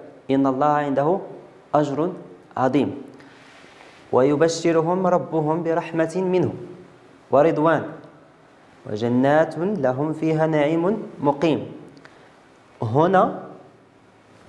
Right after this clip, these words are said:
نتساءل عن معنى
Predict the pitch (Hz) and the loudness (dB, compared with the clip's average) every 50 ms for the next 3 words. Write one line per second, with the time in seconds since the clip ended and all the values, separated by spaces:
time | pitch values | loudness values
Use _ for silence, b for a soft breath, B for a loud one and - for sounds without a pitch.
0 | - - - 117 110 123 120 147 139 143 - 151 165 - 165 196 233 240 - - | -20 -16 -8 -4 -4 -4 -2 -2 -2 0 2 2 4 4 4 2 2 0 -2 -6
1 | - - - - - - - _ _ _ - 117 131 139 147 170 170 165 165 165 | -14 -16 -18 -20 -20 -20 -20 _ _ _ -4 -2 0 0 2 2 2 2 4 2
2 | 170 190 214 | 2 0 0